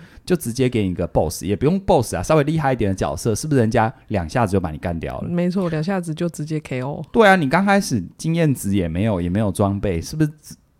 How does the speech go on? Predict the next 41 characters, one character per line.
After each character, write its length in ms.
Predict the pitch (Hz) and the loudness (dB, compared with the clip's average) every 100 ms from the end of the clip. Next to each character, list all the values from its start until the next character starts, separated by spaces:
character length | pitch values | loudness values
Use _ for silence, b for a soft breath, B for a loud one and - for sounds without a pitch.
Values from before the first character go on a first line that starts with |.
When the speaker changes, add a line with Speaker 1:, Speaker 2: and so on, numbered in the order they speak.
| _ - | _ 0
Speaker 1:
电 160 | 180 127 | 2 4
脑 220 | 82 78 | 0 0
都 160 | 117 | 0
会 180 | 117 127 - _ | 4 2 0 _
只 140 | - 101 | -8 -6
给 180 | 104 92 | -2 -2
你 140 | 95 | -2
那 100 | 87 | -2
个 100 | 98 | -4
最 160 | 85 101 | -2 -2
基 220 | - 95 | -4 -8
本 180 | 85 73 | -6 -8
的？ 160 | - - | -10 -8
Speaker 2:
就 140 | 220 226 | -2 -2
是 140 | 226 | 0
那 180 | 214 214 | 0 0
个 180 | 185 170 | 0 -4
基 260 | - 208 | -4 -2
本 200 | 220 160 | 0 0
配 200 | 151 165 | -2 -4
备。 180 | 151 143 | -2 -4
Speaker 1:
好。 60 | 143 - | -4 6
对， 240 | 131 107 | 8 8
就 160 | 104 180 | 6 2
是 80 | 151 | 2
一 20 | |
个， 160 | 147 123 - - | -2 -4 -10 -8
就， 120 | - 156 | -2 -2
就 220 | - 165 | -2 -6
最 200 | 156 180 | 0 0
小 300 | 151 101 85 | 2 -2 -2
的 160 | 90 90 | -2 0
level 340 | 113 123 123 | 2 6 6
one 240 | 127 117 | 6 4
或 140 | 104 131 | 2 0
者 160 | 104 | 0
level 320 | 110 117 110 98 | 0 0 2 0
零 320 | 87 71 95 | -2 -4 -4
的 100 | 98 | -2
那 140 | 110 | -2
种 180 | 101 80 | -4 -8